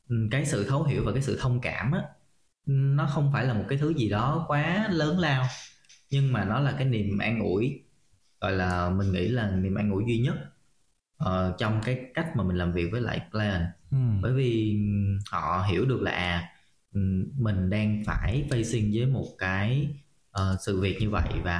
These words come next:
Speaker 1: họ thông cảm được và họ cùng mình kiếm ra solution, chứ không phải là, ờ, họ nói là, "À, đây là trách nhiệm của bạn, bạn phải kiếm ra cái solution cho mình", mà họ sẽ ngồi xuống với mình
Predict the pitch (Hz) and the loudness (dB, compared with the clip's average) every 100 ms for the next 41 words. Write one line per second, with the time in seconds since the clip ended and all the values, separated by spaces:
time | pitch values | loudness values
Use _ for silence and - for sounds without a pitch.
0 | 92 90 - 113 104 87 113 92 - 85 | -2 -4 -2 -2 -2 -2 0 -2 -4 -6
1 | 87 90 - _ - 110 98 98 95 92 | -6 -6 -10 _ -4 -2 2 2 0 -2
2 | - 120 170 131 107 101 107 104 90 127 | -2 -2 0 -2 0 0 0 0 -2 0
3 | 131 110 107 - - - _ 98 87 87 | 0 0 -2 -4 -12 -20 _ -2 -2 -2
4 | - - 98 104 139 - 98 107 104 98 | -2 -2 0 0 0 0 0 0 0 -2
5 | 139 107 90 110 80 85 82 85 90 104 | -2 -2 -2 -2 -2 -2 -4 -2 -4 -2
6 | 123 135 139 101 101 113 135 139 135 127 | 0 0 0 -2 -2 -2 0 0 0 -2
7 | - 98 101 95 101 90 - _ _ _ | -2 -2 -2 -2 0 -2 -6 _ _ _
8 | 87 85 104 117 123 117 101 92 117 139 | -2 -2 0 0 0 0 0 0 0 2
9 | 135 | 2